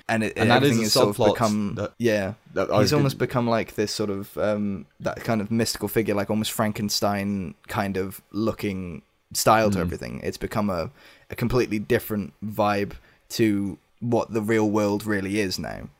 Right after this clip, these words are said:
Speaker 2: Yeah, and it was, and that was a subplot in the book that the film is based on, that Edison is also a character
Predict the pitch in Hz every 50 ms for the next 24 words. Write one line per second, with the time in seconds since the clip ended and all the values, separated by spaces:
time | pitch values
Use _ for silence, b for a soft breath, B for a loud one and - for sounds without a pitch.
0 | _ - 107 104 92 80 78 B B B B B B - 107 117 123 120 101 120
1 | 113 107 101 98 - - 107 117 127 120 120 127 120 110 95 - - 123 113 101
2 | - 113 98 92 - - 98 95 92 92 80 - - 98 92 - - - - -
3 | - - 90 - 82 - 98 95 90 90 87 82 76 - - _ _ - 98 101
4 | 101 - - 87 85 82 82 82 80 80 - - 85 87 87 - - _ _ _
5 | - 78 73 - - - 90 101 92 98 92 - 101 90 90 82 90 92 98 -
6 | - 80 80 - - 85 85 78 - - - 95 87 82 85